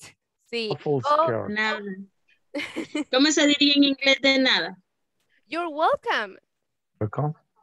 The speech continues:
Speaker 3: You're welcome.
Speaker 1: Sí.
Speaker 2: You're welcome.
Speaker 3: ¿Sí?
Speaker 1: Sí.
Speaker 3: You're wel-
Speaker 1: Eh,
Speaker 3: Ah.
Speaker 1: ¿podemos entrar en un
Speaker 3: Thanks.
Speaker 1: conflicto? You're welcome. <laughs> ¿Podemos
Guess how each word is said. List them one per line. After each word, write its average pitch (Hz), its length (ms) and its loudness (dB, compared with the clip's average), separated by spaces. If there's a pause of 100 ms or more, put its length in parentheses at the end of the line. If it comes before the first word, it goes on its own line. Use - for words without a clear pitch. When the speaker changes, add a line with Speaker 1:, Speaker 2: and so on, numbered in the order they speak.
(640)
Speaker 3:
You're 226 220 -2
welcome. 247 460 -2 (360)
Speaker 1:
Sí. 143 80 2
Speaker 2:
You're 135 120 8
welcome. 117 380 2
Speaker 3:
¿Sí? 247 200 -6 (400)
Speaker 1:
Sí. 403 80 -4 (220)
Speaker 3:
You're 190 280 -8
wel- 170 160 -10 (320)
Speaker 1:
Eh, 320 280 4
Speaker 3:
Ah. - 100 -6
Speaker 1:
¿podemos 320 440 0
entrar 349 340 -2
en 349 120 -6
un 349 100 -8
Speaker 3:
Thanks. 233 140 2
Speaker 1:
conflicto? 302 440 -6 (360)
You're 262 180 -6
welcome. 233 480 -4
<laughs> 320 600 -4 (440)
¿Podemos 320 420 2